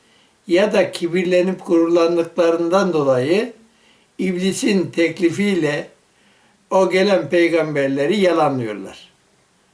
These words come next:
Hani onlara kardeşleri Salih,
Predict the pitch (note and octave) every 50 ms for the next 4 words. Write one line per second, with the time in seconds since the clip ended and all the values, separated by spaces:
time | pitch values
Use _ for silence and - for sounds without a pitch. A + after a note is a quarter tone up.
0 | _ _ _ _ _ _ _ _ E3 F3 F#3 G3+ G3+ F#3+ F#3 F3 F3+ F3+ F3 F3
1 | E3+ E3 D#3+ E3 D3+ C3+ B2+ - - - F3+ F3 E3+ - F3 D#3 D#3 - - E3
2 | D3+ C#3 C#3 B2+ - - F3+ E3+ E3+ E3 D#3 D3+ C#3